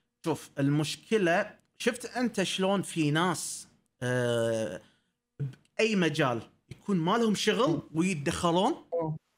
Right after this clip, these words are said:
Speaker 1: يعني ناس
Speaker 2: مم.
Speaker 1: ما لها بالكرة بس تتدخل بقوانين الكرة، ناس ما لها
Speaker 2: مم.
Speaker 1: بالمعارض تتدخل بقوانين المعارض، ناس ما لها بالألعاب تتدخل بعالم الألعاب.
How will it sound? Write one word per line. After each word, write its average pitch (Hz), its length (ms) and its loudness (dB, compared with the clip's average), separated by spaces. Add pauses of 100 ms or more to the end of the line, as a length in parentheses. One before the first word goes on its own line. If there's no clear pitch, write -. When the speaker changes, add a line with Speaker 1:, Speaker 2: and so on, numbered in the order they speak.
(320)
Speaker 1:
يعني 143 200 2
ناس 185 160 2
Speaker 2:
مم. 170 120 0
Speaker 1:
ما 202 120 4
لها 202 100 2
بالكرة 196 380 0
بس 175 220 -2
تتدخل 165 460 0
بقوانين 139 480 0
الكرة، 123 360 -6 (440)
ناس 180 300 2
ما 190 120 4
لها 202 160 2
Speaker 2:
مم. 175 60 -2
Speaker 1:
بالمعارض 190 1040 2
تتدخل 202 380 0
بقوانين 170 400 2
المعارض، 143 460 2 (300)
ناس 202 340 2
ما 233 140 4
لها 240 140 2
بالألعاب 233 600 4 (440)
تتدخل 190 600 2
بعالم 165 360 4
الألعاب. 143 400 2